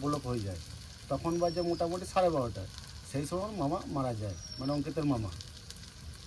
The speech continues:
আর, আর একটা কথা, অঙ্কিতের মাধ্যমিক পরীক্ষা চলছে তো, এখন মোটামুটি আমাদের একটু ভিডিও দিতে একটু লেট হবে, আপনারা কিছু মনে করেন না, কেন সামনে অঙ্কিতের পরীক্ষা চলছে, এখন এই শুরু হয়ে গেছে। আজকে না, আজকে যেহেতু একটা হয়ে গেল, এরপর থেকে ওরা চলবে, ভিডিও চলবে,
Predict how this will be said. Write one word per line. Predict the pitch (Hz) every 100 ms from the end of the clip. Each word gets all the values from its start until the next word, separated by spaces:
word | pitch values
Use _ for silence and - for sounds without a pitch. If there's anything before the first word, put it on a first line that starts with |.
| - 120 123
আর, | - - - - - - 127
আর | 147
একটা | 147 165
কথা, | 175 185 165
অঙ্কিতের | 156 170 170
মাধ্যমিক | 156 151 180 165
পরীক্ষা | 165 170
চলছে | 190 185 233
তো, | 147
এখন | 139 175 170 170
মোটামুটি | 160 170 170 175
আমাদের | 175 170
একটু | - 180
ভিডিও | 165 170
দিতে | 170 175
একটু | 165
লেট | 160 170
হবে, | 160 185 - - - -
আপনারা | - 143 160
কিছু | 160 160
মনে | 156 135
করেন | 127 107
না, | 95 -
কেন | 147 143
সামনে | 151 165 160
অঙ্কিতের | 156 160 147
পরীক্ষা | 156 160
চলছে, | 156 151
এখন | 151 156
এই | 147 - - -
শুরু | 175 170
হয়ে | 170 156
গেছে। | 143 143
আজকে | 143 156
না, | 147
আজকে | 143 165
যেহেতু | 147 147
একটা | 143 135
হয়ে | 143 147
গেল, | 139 143 - - - - - - - - -
এরপর | 143 151 151
থেকে | 165 151
ওরা | 151 139 - - 160
চলবে, | 151 143
ভিডিও | 143 147 143
চলবে, | 139 123